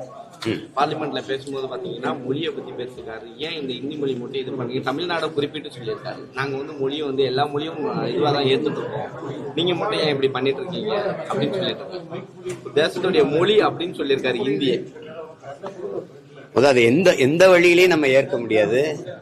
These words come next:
Speaker 1: அது ஒரு தவறான கட்டமைப்பு. அது வந்து மிக மோசமான பின்விளைவை கொண்டு வந்து தரும். முதல்ல இந்தியான்னு ஒரு நாடு இருந்ததில்ல, உருவாக்கப்பட்டது. இது பல மொழி பேசு மக்கள்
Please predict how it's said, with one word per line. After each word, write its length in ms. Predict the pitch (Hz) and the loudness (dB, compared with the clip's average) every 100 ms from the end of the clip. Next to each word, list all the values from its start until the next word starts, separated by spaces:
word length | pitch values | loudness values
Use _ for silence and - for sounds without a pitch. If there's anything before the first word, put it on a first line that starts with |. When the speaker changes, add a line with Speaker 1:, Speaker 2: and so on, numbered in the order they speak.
| - | -2
Speaker 1:
அது 160 | 127 | 4
ஒரு 160 | 131 120 | 4 4
தவறான 540 | 123 131 151 160 165 | 4 6 8 6 4
கட்டமைப்பு. 680 | 143 127 143 131 113 120 139 | 2 0 0 0 -2 2 2
அது 260 | 135 117 113 | 4 2 0
வந்து 400 | 127 143 117 95 - - - - | 4 4 4 0 -8 -18 -8 2
மிக 200 | 127 151 | 6 6
மோசமான 720 | 139 156 147 170 170 170 165 | 6 4 4 6 8 6 4
பின்விளைவை 420 | 151 151 151 143 127 | 2 4 6 6 6
கொண்டு 220 | 123 123 | 4 4
வந்து 220 | 127 135 | 4 4
தரும். 400 | 120 101 85 - - - - _ - - - - - | 4 4 0 -12 -20 -20 -20 _ -20 -20 -20 -20 0
முதல்ல 20 | |
இந்தியான்னு 760 | 135 147 139 160 165 165 175 170 | 4 8 6 8 8 10 8 6
ஒரு 160 | 143 123 | 6 4
நாடு 560 | 120 135 127 127 170 113 | 4 4 6 4 2 2
இருந்ததில்ல, 760 | 131 151 139 113 104 107 160 | 4 6 4 2 2 2 2
உருவாக்கப்பட்டது. 1040 | 110 123 143 139 - 113 - 90 92 127 - 135 147 233 - - | 2 4 6 4 0 -2 -6 -8 -4 -4 -6 -16 -10 -8 -4 2
இது 180 | 135 131 | 4 6
பல 300 | 131 147 160 | 6 6 6
மொழி 260 | 151 175 | 6 6
பேசு 320 | 180 170 160 | 6 6 2
மக்கள் 580 | 139 127 160 151 175 - | -2 0 2 2 0 -4